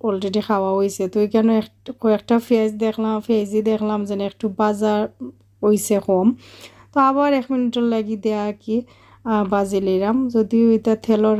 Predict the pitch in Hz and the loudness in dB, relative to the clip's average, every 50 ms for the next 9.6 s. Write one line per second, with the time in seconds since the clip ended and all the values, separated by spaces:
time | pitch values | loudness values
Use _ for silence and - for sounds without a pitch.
0 | 214 226 208 208 202 196 202 220 240 - _ _ _ - _ _ - 226 214 214 | 0 -2 -2 -2 -2 -2 -4 -6 -6 -10 _ _ _ -20 _ _ -2 0 0 2
1 | 214 214 208 - - - 233 226 233 247 226 220 214 214 208 202 214 214 214 208 | 2 0 -2 -4 -2 0 0 0 2 2 2 2 2 0 -2 -2 -2 -2 0 -2
2 | 214 214 - - 202 202 208 202 208 208 208 196 220 208 202 214 208 202 202 202 | -2 -4 -4 -4 -4 -4 -2 -2 -2 -2 -2 -2 -2 -2 -2 -2 -2 -2 -2 -4
3 | 190 - _ - 269 - 254 220 208 214 - - - - 208 190 196 214 - - | -6 -10 _ -18 -12 -8 -8 -6 -8 -10 -14 -16 -10 -6 -2 -2 -2 -2 -2 0
4 | - 226 226 233 233 226 214 208 202 202 202 208 214 214 - 226 208 190 214 202 | 2 2 2 2 2 0 -2 -2 -2 -4 -4 -4 -4 -4 -4 -4 -4 -2 0 -2
5 | 202 202 208 214 220 214 202 202 208 202 - 214 214 220 220 220 214 226 220 214 | 0 0 -2 -2 -2 -2 -2 -4 -4 -4 -2 0 0 0 0 0 0 0 0 0
6 | 208 208 208 208 208 202 202 - - - 214 208 214 - 208 202 196 202 208 - | 0 0 0 0 -2 -2 -4 -8 -8 -6 -4 -4 -2 -2 -4 -4 -4 -4 -6 -6
7 | - - 208 196 190 190 190 196 196 190 208 196 - - 220 214 208 - - 214 | -6 -6 -4 -2 -2 -2 -2 -4 -4 -4 -4 -6 -4 -4 -4 -4 -2 -2 -2 0
8 | 202 202 196 208 208 202 202 196 190 180 180 180 190 190 190 190 185 180 185 180 | 0 0 0 0 0 0 0 0 0 0 0 2 0 0 -2 -2 -4 -2 -2 -2
9 | 180 175 - - 214 196 180 190 185 185 208 | -2 -2 -6 -6 -4 -2 -2 0 0 0 0